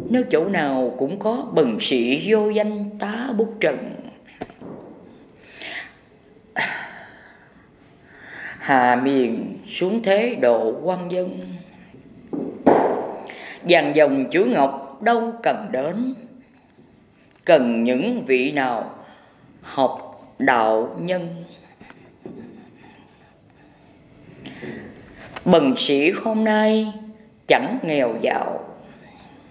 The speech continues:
chẳng còn, chẳng mất, chẳng bệnh đau, xây qua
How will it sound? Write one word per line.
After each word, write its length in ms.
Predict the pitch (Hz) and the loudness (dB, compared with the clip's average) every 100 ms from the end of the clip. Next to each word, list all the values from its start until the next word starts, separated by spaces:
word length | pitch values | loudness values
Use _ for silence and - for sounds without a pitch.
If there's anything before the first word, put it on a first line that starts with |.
| - - - - - - - | -20 -20 -20 -20 -20 -16 2
chẳng 260 | 131 185 226 | 2 2 4
còn, 480 | 175 151 139 117 117 - - | 6 6 4 0 -8 -14 -2
chẳng 280 | - 131 180 | 2 2 2
mất, 160 | 208 254 - - - - | 0 0 -4 -14 -18 0
chẳng 320 | 139 120 185 208 - | 2 2 -2 -6 -4
bệnh 300 | 127 - 117 | -2 -2 -2
đau, 460 | 170 185 190 185 185 - - - - - - - - - - - | -2 -2 -4 -6 -10 -18 -20 -20 -20 -20 -20 -20 -20 -16 -14 -6
xây 300 | - 254 240 | 2 6 8
qua 420 | 233 233 233 233 | 8 6 4 0